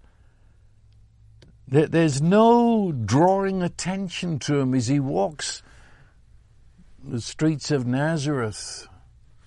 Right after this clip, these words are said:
Or even when, uh, he, he's in the height of hi-, his, uh, healing and miracles and everything else we know of him.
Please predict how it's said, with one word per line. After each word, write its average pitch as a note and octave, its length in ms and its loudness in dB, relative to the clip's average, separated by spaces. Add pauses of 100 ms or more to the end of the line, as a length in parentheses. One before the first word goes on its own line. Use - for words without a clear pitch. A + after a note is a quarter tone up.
(260)
Or G3 200 2
even D3 720 4
when, D3 440 0
uh, A2+ 160 -6
he, B2+ 480 -4
he's C3 240 0
in C#3 180 0
the A#2+ 340 -2 (300)
height F3 480 0
of A#2 340 -2
hi-, - 80 -16
his, G#2+ 680 -4 (1080)
uh, G#2+ 160 -14 (460)
healing D#3 680 0
and G#2+ 360 -6
miracles D3 640 -2
and C3 100 -2
everything C#3 360 -2
else F3 260 -2
we F3+ 100 0
know A#2 220 0
of G2+ 160 -2
him. G2+ 260 -2